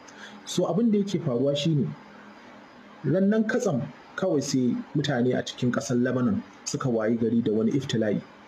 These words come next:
An yi amfani da wannan pager ɗin, ta zama explosive device, an yi exploding ɗinta, kusan mutane da dama sun mutu, wasu sun jikkata, haka dai da sauransu. Sai ake mamaki to ya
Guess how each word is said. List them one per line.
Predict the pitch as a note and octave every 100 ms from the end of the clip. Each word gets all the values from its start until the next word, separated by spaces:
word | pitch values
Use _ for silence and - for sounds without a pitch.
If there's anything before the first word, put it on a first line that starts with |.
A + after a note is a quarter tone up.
| - - - -
An | C3+ C#3
yi | C#3
amfani | B2 A#2+ A2+ B2
da | A#2+
wannan | A#2 A#2+ G#2+ G#2+
pager | B2+ A#2+ A2
ɗin, | B2 A2
ta | A#2+
zama | A#2 B2+
explosive | A2+ - - A#2+ C#3+ D#3+ D3 C#3 -
device, | C#3 C#3+ C#3 - - - - -
an | C#3
yi | C#3+
exploding | C3 - - C3 C#3 B2+ -
ɗinta, | C3 B2
kusan | C3 C#3+ C#3
mutane | C#3 C#3 A#2 B2+
da | A2+
dama | A#2+ C3 C3
sun | - C3+
mutu, | C#3 C#3 C3+ - - -
wasu | C3+
sun | C3 D3
jikkata, | C3+ B2 - C3+ C#3 - - - - - -
haka | D#3 C#3+
dai | A2+
da |
sauransu. | - G#2+ G2+ G2+ - - - -
Sai | - F3
ake | F#3+ F3+
mamaki | C#3 B2 C#3 C#3+
to | - C3
ya | B2+